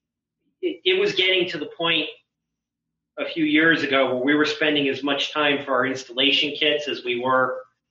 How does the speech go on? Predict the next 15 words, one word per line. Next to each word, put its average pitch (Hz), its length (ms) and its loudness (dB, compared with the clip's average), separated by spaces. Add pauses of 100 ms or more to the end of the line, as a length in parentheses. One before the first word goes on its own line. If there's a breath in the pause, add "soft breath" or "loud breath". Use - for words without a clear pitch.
(200)
almost 131 560 0 (120)
for 127 220 2
the 127 140 2
application 127 600 0
itself. 139 460 0 (720 soft breath)
We 135 160 0
would 139 160 4
ended 143 240 2
up 135 220 -2
building 147 340 2
these 131 220 -4
draconian 131 1040 0
installation 139 760 -2
kits - 600 -6 (220)
that 120 260 2